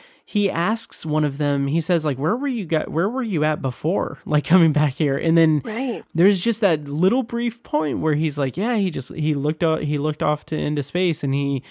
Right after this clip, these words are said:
Speaker 1: looked, looked a little troubled and everything." And I'm like, that's the, like, that's, like, the, the point of his, his plan, like, coming, like, just sparking right there. It's like, okay,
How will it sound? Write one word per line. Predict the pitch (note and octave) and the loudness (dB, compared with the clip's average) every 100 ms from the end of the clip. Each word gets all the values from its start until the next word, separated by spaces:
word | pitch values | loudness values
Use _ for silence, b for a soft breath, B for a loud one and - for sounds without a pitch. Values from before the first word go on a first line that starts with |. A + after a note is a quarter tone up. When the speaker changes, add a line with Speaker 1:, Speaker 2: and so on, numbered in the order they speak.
| B B - | B B -6
Speaker 1:
looked, | D3+ E3+ - - | -2 -2 -2 -12
looked | D#2+ D3+ E3+ F#3 | -4 0 0 0
a | |
little | E3+ F3 E3+ | 0 0 -2
troubled | - G3+ F#3+ D3 | 0 0 2 2
and | C#3+ | 0
everything." | C3+ C#3 D#3 D3+ | 2 0 2 2
And | D#3 | 2
I'm | D#3 | 2
like, | D#3 D3 - B B _ | 0 0 -4 B B _
that's | D3+ A3 - | 0 0 0
the, | A3+ G3+ | 2 2
like, | E3 C#3 - _ _ _ _ _ _ _ | 2 -2 -8 _ _ _ _ _ _ _
that's, | D#3 G3+ A3 | 0 0 2
like, | C4 A3 | -2 0
the, | F#3 F3 E3 D3+ | 0 0 -2 -2
the | D#3+ F3 E3 D#3 - _ _ | 2 2 2 -2 -8 _ _
point | - C#4 B3 - | 0 2 2 2
of | E3 | 0
his, | F3 F3 D3 | 2 0 0
his | - D#3 - | -2 -2 -2
plan, | - D#4+ C#4+ D3 D3 | -2 2 2 2 2
like, | C#3+ C#3 _ | 0 -4 _
coming, | - G3 G#3+ | 0 2 2
like, | F#3+ D#3+ D3 D#3+ | 0 0 -2 -4
just | D3 E3 - F3 E3+ | -2 -2 -2 -14 -10
sparking | - - F#3+ G3 D3+ C#3 | -6 0 0 2 2 2
right | C#3+ D3 | 2 2
there. | D#3 C#3+ | 0 0
It's | C3+ | -2
like, | C#3+ | -2
okay, | - F4+ G3+ E3 | 0 2 2 2